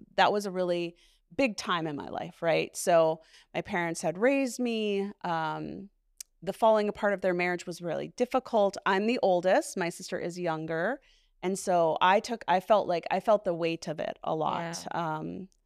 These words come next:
Speaker 1: as just an, I don't know, all kids do, but for me,
Speaker 2: Sure.
Speaker 1: it felt very challenging. So, um, that meant a lot of moving around within Duluth as well, because housing, as you know, when your parents get divorced,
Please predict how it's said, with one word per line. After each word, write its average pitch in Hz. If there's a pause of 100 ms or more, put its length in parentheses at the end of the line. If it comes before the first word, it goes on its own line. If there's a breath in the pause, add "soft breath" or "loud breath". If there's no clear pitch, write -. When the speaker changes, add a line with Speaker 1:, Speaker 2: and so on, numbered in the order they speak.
(360)
Speaker 1:
as 175
just 180
an, 170 (180)
I 170
don't 160
know, 160
all 175
kids 160
do, 143
but -
for 160
me, 160
Speaker 2:
Sure. 165
Speaker 1:
it -
felt -
very 175 (380)
challenging. 165 (800)
So, 254 (400 loud breath)
um, 208 (100)
that 226
meant 214
a 196
lot 175
of 165
moving 180
around 165
within 160
Duluth 156
as 156
well, 208
because 180
housing, 214
as 175
you 180
know, 180
when 165
your 160
parents 160
get -
divorced, 226